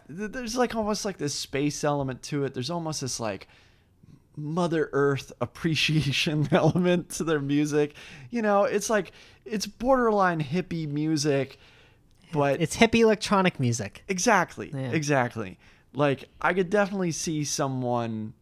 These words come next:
Speaker 1: in our age enjoying it just as much as somebody who grew up with, I don't know, uh, what is it, The Soft Machine <laughs> or something like that, enjoying.
Speaker 2: God.
Speaker 1: I, I'm, I'm picking out some random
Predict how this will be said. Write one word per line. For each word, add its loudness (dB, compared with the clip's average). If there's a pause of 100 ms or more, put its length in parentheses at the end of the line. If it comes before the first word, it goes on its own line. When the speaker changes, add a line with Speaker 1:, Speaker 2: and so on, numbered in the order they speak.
(280)
Speaker 1:
in -8
our 2
age 2
enjoying 0
it -8
just -4
as -6
much -2
as -6
somebody -2 (460)
who 0 (240)
grew -2
up 0
with, 0 (120)
I -2
don't -6
know, -8 (800)
uh, -2
what 0
is -4
it, -8
The -4
Soft -2
Machine -2
<laughs> -10
or 2
something -2
like -4
that, 0
enjoying. -2
Speaker 2:
God. -10
Speaker 1:
I, 0
I'm, 4
I'm 0
picking 0
out -2
some -6
random -6